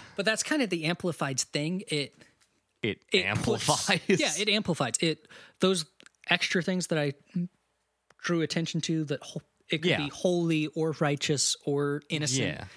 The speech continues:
Speaker 1: The Amplified just puts those
Speaker 2: They put
Speaker 1: on
Speaker 2: 'em
Speaker 1: the
Speaker 2: all
Speaker 1: page.
Speaker 2: in.
Speaker 1: They put 'em all in. So that way, if there's any ambiguity, you can
Speaker 2: Yeah.
Speaker 1: have it right there. So then we have the Living New Testament. "My little children,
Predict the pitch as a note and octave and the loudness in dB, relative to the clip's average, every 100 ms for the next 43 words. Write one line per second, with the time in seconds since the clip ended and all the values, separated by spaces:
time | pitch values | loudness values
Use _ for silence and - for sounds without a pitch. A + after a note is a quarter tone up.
0 | - - F3 E3 D3 C3 B2+ B2+ - D3 | -8 0 0 0 0 -2 -2 -4 -4 -2
1 | - B2+ A2 A2+ D#3 C#3+ C#3+ G#2+ G#2 G2+ | -2 -4 -4 -2 0 2 2 4 4 2
2 | C#2 C2 - - A3+ F3 B2 G2 - - | -2 -6 -2 2 4 4 2 -4 -12 -20
3 | - - - F3+ D#3 D#3+ D3 C#3 D3+ - | -18 -4 0 2 2 0 0 0 -2 -2
4 | C3+ A#2+ D3+ E3 D#3 D3 D3 C3+ C#3+ B2+ | -2 0 0 2 2 2 0 -2 -2 -2
5 | B2 C3 A#2 A2+ A2+ A#2 - A2 A2 A#2+ | -2 0 0 -4 -6 -8 -8 -8 -8 -12
6 | _ _ _ _ _ _ - G2+ - - | _ _ _ _ _ _ -4 -4 -4 -2
7 | C#3 A#2 A2 - - C#3 A#2+ G2+ - _ | -2 -2 -6 -10 -4 -4 -4 -10 -12 _
8 | _ _ _ _ _ - - - - F#3 | _ _ _ _ _ -16 -16 -6 -2 0
9 | A3 F3 D#3+ D3 B2+ B2+ E3+ G#3+ G#3 F3+ | 0 2 0 0 -4 -2 0 0 0 0
10 | - D#3+ - G3 D4 _ _ _ - - | 0 -2 0 -4 -6 _ _ _ -20 -20
11 | _ _ _ _ _ - D3+ E3+ G3 A#3 | _ _ _ _ _ -6 0 2 2 0
12 | - C#3+ G#2+ A2+ | 0 -2 -2 -8